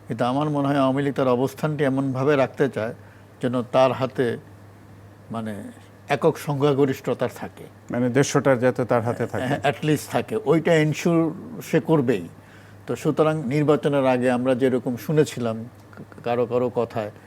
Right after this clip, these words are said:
Speaker 1: যে একটা ভারসাম্যমূলক সংসদ যেখানে কোনো দল এককভাবে ছড়ি ঘোরাতে পারবে না, সেরকমটি আর থাকছে না।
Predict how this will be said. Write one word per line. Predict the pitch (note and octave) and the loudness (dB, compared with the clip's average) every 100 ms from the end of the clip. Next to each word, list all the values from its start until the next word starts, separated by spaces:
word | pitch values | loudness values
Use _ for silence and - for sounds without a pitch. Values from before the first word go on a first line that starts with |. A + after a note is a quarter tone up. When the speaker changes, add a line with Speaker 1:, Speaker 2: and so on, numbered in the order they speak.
| - - - - | -20 -20 -20 -14
Speaker 1:
যে | A#2+ A#2 A#2 | -8 -2 -2
একটা | A2+ - | -2 -4
ভারসাম্যমূলক | A2 C3 - D3+ C#3 C3 B2+ A#2+ G#2+ - - - | -2 -2 -2 -4 -2 -2 0 0 -2 -6 -12 -6
সংসদ | C3 A#2 A#2+ G#2 G#2+ | -6 -4 -4 -4 -4
যেখানে | A2+ - A#2 A2 G#2+ - - - | -6 -4 -6 -8 -12 -20 -20 -4
কোনো | D3 C#3+ | 0 0
দল | B2 C3 A#2+ B2+ | 2 2 0 0
এককভাবে | C#3 D#3 G#2+ C3 C#3 | 2 2 2 2 2
ছড়ি | - D3 C3+ | 4 4 4
ঘোরাতে | A2 C3 A#2+ G#2+ | 2 0 0 0
পারবে | A#2+ B2 A2 | 0 0 -2
না, | A2 A2+ - - - - | -8 -10 -14 -20 -12 2
সেরকমটি | E3 D3+ D3 C3 D3 | 4 4 0 2 2
আর | C3+ | 2
থাকছে | - B2 - - | 0 -6 -6 -14
না। | - - | -14 -18